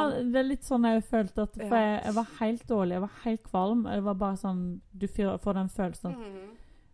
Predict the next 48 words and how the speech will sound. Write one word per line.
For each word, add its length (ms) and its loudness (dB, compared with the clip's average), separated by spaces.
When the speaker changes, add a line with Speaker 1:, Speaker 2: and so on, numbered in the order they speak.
Speaker 2:
"Nei, 160 2
jeg 60 4
kan 100 2
ikke 160 0
gjøre 180 2
det 80 0
her, 240 0
jeg 140 0
kan 100 0
ikke 160 -2
stå 160 2
her 180 -2
og 60 -2
smile 480 0
og 60 -2
være 180 -2
glad, 460 -4
eh, 120 0
når 220 0
alle 220 -2
er 80 -2
lei 140 -4
seg, 200 -4
og 120 -2
nei, 140 -2
nei, 340 -2
hva 320 -4
har 160 -4
jeg 180 -2
å 60 -6
si?" 220 -6
Ikke 100 -6
sant, 180 -2
alle 220 0
de 100 -4
tankene 460 -4
man 100 -2
får 280 -2
da, 100 2
når 140 2
man 140 0
Speaker 1:
Mhm. 100 -6
Speaker 2:
står 300 2
på 100 10
den 140 2
der, 200 0
eh, 360 -2
eh, 240 -2